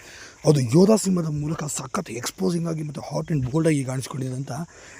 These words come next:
ನಿಖಿತಾ ಅವರು ಇನ್ನಿಲ್ಲ ಅಂದ್ರೆ ಹೇಳ್ಬೋದು. ಹಾಗಾದ್ರೆ ಏನಾಗಿದೆ ಅಂತ ನೋಡೋಣ ಬನ್ನಿ. ಹೌದು,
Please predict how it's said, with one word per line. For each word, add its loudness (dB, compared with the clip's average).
ನಿಖಿತಾ 2
ಅವರು 2
ಇನ್ನಿಲ್ಲ -2
ಅಂದ್ರೆ -4
ಹೇಳ್ಬೋದು. -8
ಹಾಗಾದ್ರೆ -2
ಏನಾಗಿದೆ 2
ಅಂತ -4
ನೋಡೋಣ -4
ಬನ್ನಿ. -4
ಹೌದು, -2